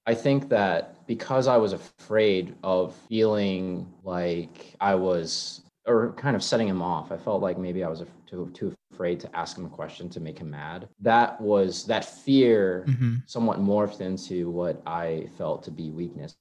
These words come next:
Speaker 1: when I was growing up.
Speaker 2: You know, how the kids say,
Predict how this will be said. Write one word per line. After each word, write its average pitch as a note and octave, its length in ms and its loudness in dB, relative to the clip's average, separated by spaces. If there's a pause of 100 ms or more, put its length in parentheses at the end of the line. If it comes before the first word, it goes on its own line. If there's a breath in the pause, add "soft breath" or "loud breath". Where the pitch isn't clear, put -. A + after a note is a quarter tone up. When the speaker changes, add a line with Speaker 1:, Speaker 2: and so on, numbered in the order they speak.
Speaker 1:
when E2 100 -10
I D2 60 -8
was D2+ 100 -10
growing D2 360 -14
up. - 120 -20 (500)
Speaker 2:
You C#3 160 2
know, E3 420 4 (360)
how F3 220 2
the F3 140 4
kids G3+ 400 -2
say, C3+ 520 2